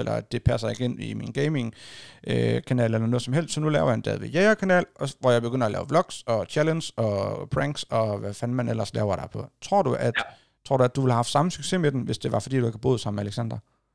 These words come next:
Speaker 2: Det, det er et godt spørgsmål, og man kan jo aldrig rigtig vide det.
Speaker 1: Nej.
Speaker 2: Men, øhm,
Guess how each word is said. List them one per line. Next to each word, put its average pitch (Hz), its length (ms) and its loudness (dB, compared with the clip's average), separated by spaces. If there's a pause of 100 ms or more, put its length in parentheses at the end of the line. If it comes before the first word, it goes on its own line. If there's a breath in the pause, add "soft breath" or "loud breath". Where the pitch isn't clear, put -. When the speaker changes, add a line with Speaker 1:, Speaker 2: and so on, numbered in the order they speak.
(1000)
Speaker 2:
Det, 147 760 6
det - 20 2
er 151 100 4
et - 60 -8
godt 180 160 4
spørgsmål, 175 540 0
og - 80 -10
man 131 100 0
kan 135 60 2
jo 131 60 6
aldrig 180 160 2
rigtig 156 240 -4
vide 147 200 0
det. 196 100 -2 (240)
Speaker 1:
Nej. 120 280 2
Speaker 2:
Men, 131 140 -4
øhm, 117 840 0